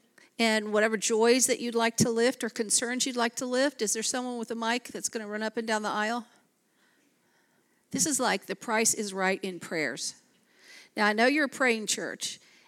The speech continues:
and you can either lift your prayers aloud as she comes up the aisle, if you'll just raise your hand. If you have a prayer request,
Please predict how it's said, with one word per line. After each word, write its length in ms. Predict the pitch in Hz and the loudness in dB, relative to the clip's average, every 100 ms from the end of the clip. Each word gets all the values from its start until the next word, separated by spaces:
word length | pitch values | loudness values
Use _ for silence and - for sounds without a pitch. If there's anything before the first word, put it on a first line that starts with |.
| - | -8
and 160 | 214 220 | -4 -4
you 100 | 240 | -2
can 240 | 240 - | -4 -2
either 460 | 247 277 330 349 - _ _ _ | 0 0 0 0 -4 _ _ _
lift 380 | 208 240 - - | 2 4 4 -2
your 80 | 311 | -4
prayers 400 | - 269 277 302 | 0 2 2 0
aloud 540 | 262 196 180 254 - - _ - | -2 -4 -2 -4 -8 -18 _ -6
as 140 | 190 | -2
she 100 | - | -2
comes 300 | 226 226 214 | -2 -2 -2
up 120 | 247 | -4
the 140 | - - | -4 0
aisle, 220 | 226 240 | 0 0
if 100 | 233 | -2
you'll 80 | 214 | -2
just 240 | 233 220 | 0 0
raise 220 | 202 196 | 0 -2
your 100 | 208 | -2
hand. 300 | 202 220 247 - | -4 -4 -4 0
If 240 | 247 - | -2 0
you 120 | 277 | 2
have 180 | 247 233 | 2 2
a 80 | 277 | -2
prayer 300 | - 302 277 | 2 2 4
request, 600 | 190 - 180 175 - | 0 -4 -6 -2 -2